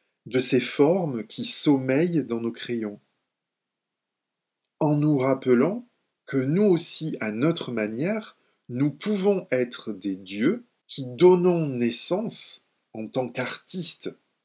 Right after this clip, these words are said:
à des créatures, à des formes,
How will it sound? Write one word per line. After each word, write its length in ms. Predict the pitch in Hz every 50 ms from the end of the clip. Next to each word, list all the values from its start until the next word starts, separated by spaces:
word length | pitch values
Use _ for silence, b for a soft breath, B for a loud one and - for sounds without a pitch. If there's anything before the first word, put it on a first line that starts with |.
| _ _ _ _ _ _ -
à 140 | 117 117 110
des 180 | 104 101 92
créatures, 880 | - - - - 139 131 127 - - - 180 185 185 160 120 101 - - _
à 120 | - 120 117
des 160 | 107 104 -
formes, 680 | - - - - 160 160 160 151 127 104 101 101 95